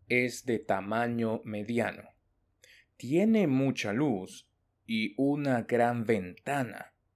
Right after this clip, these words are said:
Tengo una cama grande y una caja fuerte. Lamentablemente no tiene cuarto de baño propio, pero hay un baño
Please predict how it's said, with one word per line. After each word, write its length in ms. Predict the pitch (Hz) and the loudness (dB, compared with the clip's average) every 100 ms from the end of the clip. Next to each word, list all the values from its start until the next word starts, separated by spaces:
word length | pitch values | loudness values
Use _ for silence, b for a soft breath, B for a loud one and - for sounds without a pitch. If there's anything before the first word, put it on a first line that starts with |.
| _ _ _ _ - | _ _ _ _ -2
Tengo 500 | 120 123 117 107 - | -2 2 4 4 2
una 460 | 110 110 107 104 | -4 -4 -4 -6
cama 340 | - 110 104 104 | -4 -4 -4 -2
grande 640 | 131 147 127 120 131 143 | 0 0 0 0 0 0
y 380 | - 107 98 - - | -4 -8 -8 -10 -6
una 380 | 117 120 113 | -4 -4 -4
caja 380 | - 110 - 113 | -2 -4 -4 -8
fuerte. 600 | - 160 175 - - - _ _ _ _ _ _ _ _ _ - | -4 2 2 2 -6 -14 _ _ _ _ _ _ _ _ _ -4
Lamentablemente 1900 | 113 131 135 143 143 139 165 170 156 165 156 143 151 160 135 110 101 107 113 B B | 2 4 4 0 -4 -2 0 2 2 0 0 0 0 0 -2 -2 -2 -2 -2 B B
no 320 | 110 117 131 131 | -4 0 2 0
tiene 560 | 127 127 127 123 117 - | -2 0 0 0 -2 -6
cuarto 720 | - 131 117 - - 101 113 | 2 6 6 2 0 0 0
de 220 | 110 98 95 | -2 -2 0
baño 600 | 107 110 110 104 98 - | 0 0 -2 -4 -6 -6
propio, 560 | - 107 - - - - _ _ _ _ _ | -2 0 -2 -6 -10 -12 _ _ _ _ _
pero 500 | 131 127 123 120 117 | 0 4 6 6 4
hay 240 | 113 123 127 | 0 -2 0
un 280 | 139 139 139 | 0 0 2
baño 500 | 156 143 131 139 | 2 2 0 -4